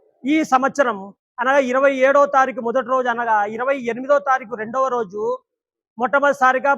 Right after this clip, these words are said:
భగవత్ సేవా సమాజ్ వారి ఆధ్వర్యంలో సిద్ధి బుద్ధి సమేత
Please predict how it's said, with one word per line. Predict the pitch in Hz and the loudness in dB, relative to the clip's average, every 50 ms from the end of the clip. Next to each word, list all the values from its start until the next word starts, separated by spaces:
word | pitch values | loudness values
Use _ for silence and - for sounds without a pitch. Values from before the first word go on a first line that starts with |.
| 220 | 0
భగవత్ | 226 226 247 277 262 - - | -2 -2 -2 -4 -4 -4 -4
సేవా | 262 262 262 262 262 | -4 -2 0 -2 -2
సమాజ్ | 247 240 240 247 247 254 254 - - _ _ 214 | -2 -4 -4 -2 -2 -2 -2 -4 -10 _ _ -4
వారి | 233 233 226 226 196 202 | -4 -2 0 0 -2 -2
ఆధ్వర్యంలో | 214 175 208 240 226 233 226 220 220 214 208 202 180 175 196 214 _ _ _ _ _ _ _ _ _ _ _ _ - - | -2 -4 -6 -6 -4 -4 -4 -4 -4 -4 -4 -4 -4 -4 -6 -10 _ _ _ _ _ _ _ _ _ _ _ _ -8 -8
సిద్ధి | 277 202 196 196 320 330 | -8 -8 -4 -2 -2 -2
బుద్ధి | 320 233 285 220 202 294 311 302 | -2 -4 -6 -8 -6 -6 -6 -2
సమేత | - 247 247 262 269 269 277 | -2 -2 -2 0 -4 -2 -2